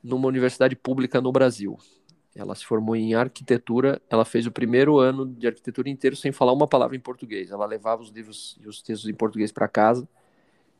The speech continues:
e alguém traduzia pra inglês e ela conseguia estudar, depois ela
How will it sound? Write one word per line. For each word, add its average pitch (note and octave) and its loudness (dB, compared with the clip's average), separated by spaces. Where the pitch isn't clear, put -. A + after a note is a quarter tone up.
e A#2+ -2
alguém B2 2
traduzia B2 2
pra B2+ 2
inglês C3 2
e C#3+ 0
ela C3+ 2
conseguia - -12
estudar, A#2+ 0
depois B2+ -4
ela B2 -2